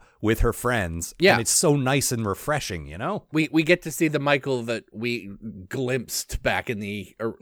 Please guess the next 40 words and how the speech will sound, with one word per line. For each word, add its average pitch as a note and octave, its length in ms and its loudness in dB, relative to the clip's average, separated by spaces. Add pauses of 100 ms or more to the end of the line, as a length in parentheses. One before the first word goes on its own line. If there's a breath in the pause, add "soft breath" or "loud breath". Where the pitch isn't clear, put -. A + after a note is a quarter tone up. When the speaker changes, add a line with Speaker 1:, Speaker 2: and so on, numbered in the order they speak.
(320)
Speaker 2:
like, G#2 260 -6
the B2 100 -6
first A#2 320 -2
episode G#2+ 400 -4
before A#2 300 -2
Speaker 1:
Yeah, D3 60 6
the D3 80 4
Speaker 2:
everything C#3+ 200 4
Speaker 1:
first C3+ 160 0
ten D3+ 280 6
minutes C#3 300 0
of A2 120 2
the A#2 80 0
pilot. F2 460 0
Yeah. D#3 140 2
Speaker 2:
before E3+ 200 4
she F3+ 160 4
had D3+ 140 6
the D#3 80 4
worst C#3+ 360 2
year C#3 180 4
of A#2+ 80 0
her B2+ 100 2
life. - 480 0 (160)
<laughs> - 60 -20
Speaker 1:
Yeah. F#3 220 2 (380)
And, G3 160 2 (140)
you C4+ 140 2
know, C3 200 4 (200)
I G3 140 6
understood G3+ 520 2 (280)
all G#2+ 260 4
of E2 100 -2
that. E2 300 -2
Speaker 2:
Mm-hmm. C#3+ 200 -2
Speaker 1:
And C3+ 100 2
I'm B2 120 0
gl-, - 160 -4
I B2+ 140 4
hope - 280 4